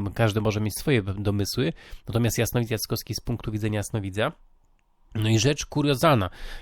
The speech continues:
Ja muszę powiedzieć, że chyba to jest pierwszy taki przypadek w historii polskiej policji, żeby dwóch policjantów zaginęło na służbie i nie było po prostu żadnego śladu, e, żadnej praktycznie informacji. No w ogóle u nas rzadko się dzieje praktycznie, żeby na przykład policjant został zamordowany na służbie, tak?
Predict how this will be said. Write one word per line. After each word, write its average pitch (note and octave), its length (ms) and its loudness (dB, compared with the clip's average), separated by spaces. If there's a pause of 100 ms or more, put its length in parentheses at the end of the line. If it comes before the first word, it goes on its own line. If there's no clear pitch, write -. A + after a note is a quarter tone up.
Ja A2 60 2
muszę D#3+ 180 2
powiedzieć, D3 260 2
że C3+ 100 2
chyba C#3 180 4
to - 100 0
jest - 240 -4
pierwszy D#3+ 260 0
taki G#2+ 260 -4
przypadek A2+ 460 0
w - 40 -8
historii A2+ 380 -2
polskiej A#2 440 -2
policji, A2 540 -4 (340)
żeby G#2 220 0
dwóch G2+ 300 2
policjantów B2 800 0
zaginęło A2 560 2
na A2+ 160 2
służbie A#2 760 0
i G#2+ 120 -2
nie G#2+ 420 2
było G#2+ 200 2
po - 140 -4
prostu - 280 -4
żadnego G#2 420 -2
śladu, G#2+ 520 0 (360)
e, G2+ 140 2
żadnej G#2 300 2
praktycznie - 480 -6
informacji. G#2 800 -2 (300)
No B2 60 4
w D#3 40 6
ogóle D#3 180 6
u - 20 6
nas A#2+ 200 4
rzadko A2+ 320 0
się G2+ 200 -4
dzieje A2+ 320 0
praktycznie, G#2+ 500 -4
żeby G2 200 -4
na G#2 80 -2
przykład - 260 -6
policjant A2 340 -2
został G2+ 340 -2
zamordowany G#2 640 0
na F#2 100 -2
służbie, F#2+ 440 -6
tak? G2+ 300 -6